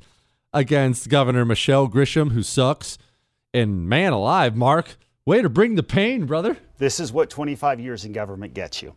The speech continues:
Speaker 2: This gets you a governor.
Speaker 1: Uh, hold on. Sorry. This is a little bit longer than I normally play, but it was too beautiful to cut it off.
Speaker 2: Who wants to play Jeopardy. She wants to go and, and get Alex Trebek wound up. Let me see what I can ask. And let me tell you something, Governor.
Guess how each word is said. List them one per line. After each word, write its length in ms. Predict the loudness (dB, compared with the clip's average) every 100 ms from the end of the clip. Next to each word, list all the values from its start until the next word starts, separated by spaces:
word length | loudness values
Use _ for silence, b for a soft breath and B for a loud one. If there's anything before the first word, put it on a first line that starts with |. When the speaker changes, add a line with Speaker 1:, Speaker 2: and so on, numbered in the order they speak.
| B B B
Speaker 2:
This 260 | 0 0 0
gets 260 | -2 -2
you 140 | -4 -4
a 40 |
governor. 460 | -2 -4 -4 -20 -20 _ _ _ _ -8
Speaker 1:
Uh, 60 | -4
hold 220 | 0 0
on. 220 | 0 -2
Sorry. 260 | -2 0 2
This 240 | 0 -2
is 120 | -2
a 40 | 0
little 200 | 2 0
bit 100 | 0
longer 340 | 0 0 0
than 140 | 0
I 80 | 0
normally 400 | 0 0 0 -2
play, 320 | -2 -2 -2
but 220 | -2 -6 _ _ _ _ -4
it 80 | -2
was 160 | -2
too 160 | -2 -2
beautiful 480 | 2 2 0 -2 -4
to 80 |
cut 160 | -2 -2
it 100 | 0
off. 220 | 0 -2
Speaker 2:
Who 60 | -4
wants 260 | -6 -6
to 80 | -12
play 220 | -8 -6
Jeopardy. 500 | -6 -8 -10 -14 -16 _ b b
She 180 | -6 -2
wants 260 | 0 -2 -2
to 100 | -2
go 380 | 2 2 0 -6
and, 140 | -12 -10
and 320 | -8 -8 -6
get 180 | 0 2
Alex 320 | 2 -2 -6
Trebek 440 | -16 -8 -8 -8 -16
wound 500 | -12 -6 -2 -2 0
up. 180 | 0 -2
Let 160 | -12 -10
me 80 | -10
see 160 | -10
what 100 | -10
I 100 | -8
can 200 | -10 -10
ask. 400 | -10 -10 -12 -16 -20 B B B B _
And 100 | -8
let 60 | -4
me 80 | -2
tell 140 | -2
you 100 | -2
something, 300 | -2 -6 -6
Governor. 380 | -2 -2 -2 -10